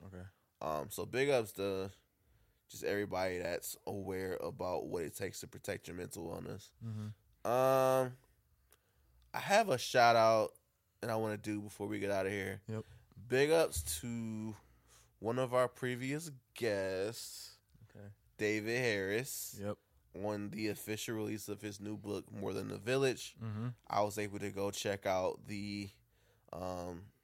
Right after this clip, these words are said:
Speaker 2: the actual, like, release of his book yesterday
Speaker 1: Mm-hmm.
Speaker 2: at the, out in Royal Oak, and, uh, it was really dope. His family was there. Uh, the wife, his wife was there.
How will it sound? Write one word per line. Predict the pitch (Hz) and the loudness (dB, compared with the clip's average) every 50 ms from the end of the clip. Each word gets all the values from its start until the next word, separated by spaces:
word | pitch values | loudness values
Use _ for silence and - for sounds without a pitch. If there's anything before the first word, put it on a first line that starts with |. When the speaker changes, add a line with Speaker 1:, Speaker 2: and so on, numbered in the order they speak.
| _ - | _ -4
Speaker 2:
the | 90 | 0
actual, | 92 95 101 101 - - 104 101 95 | 0 2 0 0 -2 -2 -2 -2 0
like, | 104 95 87 - - - - - - - _ _ _ _ _ _ _ - _ _ _ | -2 -2 -4 -6 -8 -14 -16 -18 -20 -20 _ _ _ _ _ _ _ -20 _ _ _
release | 92 101 107 117 113 - | -4 -2 -2 -2 0 0
of | 127 117 104 | 0 0 0
his | 117 113 104 98 | -2 -4 -4 -4
book | - 117 113 107 - | -2 -2 -2 -2 0
yesterday | 104 104 107 107 - - - 104 101 101 104 101 95 101 104 - - 104 | 0 0 0 0 -2 -6 -4 0 2 2 4 2 2 0 -4 -8 -10 -10
Speaker 1:
Mm-hmm. | 107 104 104 101 107 113 110 - _ _ _ | -8 -8 -6 -6 -6 -8 -8 -10 _ _ _
Speaker 2:
at | 87 92 98 98 92 - - _ - | -4 -2 -2 0 -2 -4 -8 _ -12
the, | 87 90 87 90 101 - - 107 104 - - | -10 -8 -8 -8 -8 -8 -8 -6 -8 -4 -2
out | - 92 101 98 | 0 0 0 0
in | 101 98 | -2 -2
Royal | 101 101 95 98 107 | 0 0 0 2 2
Oak, | 113 110 107 - - - - _ _ - _ _ _ _ _ _ _ _ _ | 2 2 2 0 -2 -10 -20 _ _ -20 _ _ _ _ _ _ _ _ _
and, | - 104 107 104 104 101 85 92 | -4 -2 -2 -2 -2 -2 -2 -2
uh, | 95 98 | 0 2
it | 113 131 | 2 2
was | 160 156 135 | 2 0 0
really | 147 143 131 | 0 0 0
dope. | 117 - 120 120 101 | 2 4 4 4 4
His | 110 107 | 0 -4
family | - - 104 113 117 113 117 | -4 -2 0 0 0 0 -2
was | 113 110 104 98 | -4 -4 -6 -4
there. | - 104 104 104 104 104 104 104 104 101 - _ _ _ _ _ _ _ _ _ _ _ - | -2 -2 0 0 0 0 0 0 -2 -4 -6 _ _ _ _ _ _ _ _ _ _ _ -6
Uh, | - - 87 98 92 87 87 | -4 -2 -2 0 -2 -2 -2
the | 87 - | -4 -4
wife, | 123 107 107 120 120 107 | 0 2 2 2 2 0
his | - 135 110 | -4 -6 -2
wife | 98 110 110 113 110 - | 2 4 4 4 4 0
was | 113 110 110 107 98 | -6 -8 -8 -6 -4
there. | 104 107 104 101 104 104 101 101 101 98 98 | -2 0 0 2 2 2 0 0 0 -2 -4